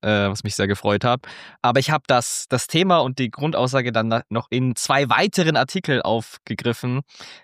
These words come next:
Äh, tatsächlich sogar einen erst gestern, also wir nehmen das am, am Mittwoch, dem vierundzwanzigsten September auf.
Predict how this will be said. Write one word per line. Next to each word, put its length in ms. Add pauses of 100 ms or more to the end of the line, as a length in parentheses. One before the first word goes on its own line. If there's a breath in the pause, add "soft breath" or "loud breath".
(140)
Äh, 320
tatsächlich 320
sogar 220
einen 320 (100)
erst 280
gestern, 580
also 360
wir 100
nehmen 220
das 220
am, 460
am 100
Mittwoch, 320
dem 140
vierundzwanzigsten 640
September 420
auf. 240